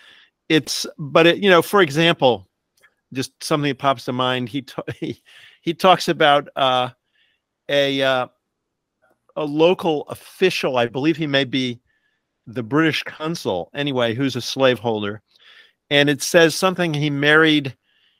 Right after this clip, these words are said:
he married the, I forget what the number is, you know, the, the, the thousand slaves of one man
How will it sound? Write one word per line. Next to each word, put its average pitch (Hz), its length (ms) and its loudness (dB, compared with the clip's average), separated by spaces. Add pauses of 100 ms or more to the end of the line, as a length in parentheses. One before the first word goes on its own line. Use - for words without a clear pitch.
(120)
he 175 200 -4
married 165 680 2
the, 131 340 -4
I 127 100 -4
forget 147 260 -2
what 143 120 -4
the 123 80 -6
number 127 280 -2
is, 117 160 -4
you 127 80 -6
know, 117 120 -4
the, 107 220 -8
the, 113 360 -6
the 117 140 -10
thousand 135 680 -2
slaves 135 920 -2 (840)
of 131 500 2 (1600)
one 165 380 2
man 135 440 -2